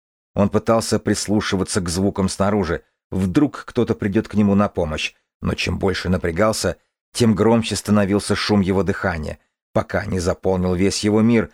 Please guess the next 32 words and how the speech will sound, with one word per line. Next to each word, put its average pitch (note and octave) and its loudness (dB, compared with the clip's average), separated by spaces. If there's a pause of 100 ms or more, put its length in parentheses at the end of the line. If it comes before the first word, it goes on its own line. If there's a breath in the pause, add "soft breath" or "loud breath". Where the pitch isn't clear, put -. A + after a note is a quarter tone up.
(220 soft breath)
и G#2 2
он G#2 4
почувствовал, A2 0
как - -2
его G#2+ 2
начинает G#2 0
охватывать F#2 -4
паника. - -6 (960)
После G2 -4
каждого E2+ -4
шороха F#2 0
или E2+ -4
стука - -2
снаружи F#2+ 0 (320 soft breath)
ему G2+ 4
начинало F#2+ 2
казаться, G2+ -2
что - -2
сейчас G2 -2
ящик F#2+ 0
поднимут, A2+ 2 (420)
и A#2 0
он A2 4
окажется G#2 -2
на G2+ 2
своей G2 0
полке G#2+ -2
на G#2 2
корабле G#2 0
из - -4
коричневых F2+ -4
костей — - -6